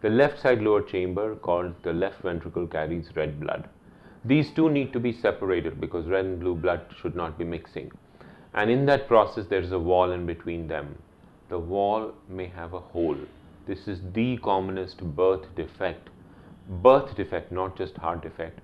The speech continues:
which is there in children once they are born.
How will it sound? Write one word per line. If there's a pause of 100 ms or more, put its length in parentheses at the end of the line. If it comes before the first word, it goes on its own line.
(280)
which
is
there
in
children
once
they
are
born.